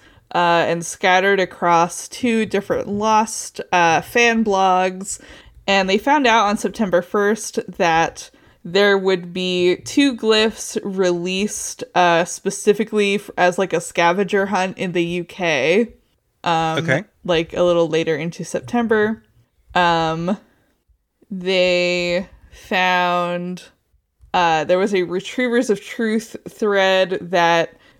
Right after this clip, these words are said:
Speaker 1: made a bunch of references to, like, American sports threads, uh, or American sports fans.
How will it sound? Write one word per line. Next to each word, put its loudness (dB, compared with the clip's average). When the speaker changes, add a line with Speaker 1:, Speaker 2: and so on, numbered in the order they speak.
Speaker 1:
made 0
a -2
bunch 0
of 0
references 0
to, -2
like, 0
American 0
sports -4
threads, 0
uh, 2
or 4
American 2
sports -4
fans. 0